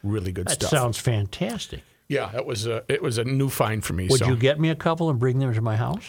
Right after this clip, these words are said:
Speaker 1: I can do that.
Speaker 2: Mm-hmm.
Speaker 1: I can do that. I'll charge more than six bucks, though.
Speaker 2: Joe, all of you put on a wonderful show, and I look forward to it daily. I love the Thursday show and wanted to share a current project of mine with you since you mentioned Model A Fords.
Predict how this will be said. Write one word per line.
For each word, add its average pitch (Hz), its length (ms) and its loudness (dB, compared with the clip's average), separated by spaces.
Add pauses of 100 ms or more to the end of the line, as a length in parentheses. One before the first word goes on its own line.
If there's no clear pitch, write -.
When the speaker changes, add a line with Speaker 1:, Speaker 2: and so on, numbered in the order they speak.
Speaker 1:
I - 100 -2
can 107 180 0
do 131 120 0
that. 104 300 -2
Speaker 2:
Mm-hmm. 104 320 -2
Speaker 1:
I 104 80 2
can - 140 -4
do 92 80 -8
that. - 180 -8 (480)
I'll 127 120 2
charge 139 300 2 (120)
more 151 80 2
than 117 100 -2
six - 260 -2
bucks, - 300 -6
though. - 180 -10 (840)
Speaker 2:
Joe, 165 180 6
all 160 240 6
of 170 100 4
you 165 120 4
put 156 200 2
on 143 160 4
a 131 60 4
wonderful 131 420 2
show, 123 300 2
and 123 80 4
I 120 60 4
look 113 240 2
forward 123 380 4
to 117 160 4
it 104 120 2
daily. 120 420 4
I 117 140 4
love 127 380 4
the 170 100 4
Thursday 147 540 2
show 104 320 2
and 107 100 2
wanted 135 300 2
to 110 40 2
share 117 280 2
a 110 40 2
current 151 460 0
project 147 540 2
of 104 80 4
mine 107 280 4
with 107 200 0
you 110 160 2
since 120 340 0
you 131 80 2
mentioned 120 580 2
Model 113 440 2
A 113 140 4
Fords. 120 600 2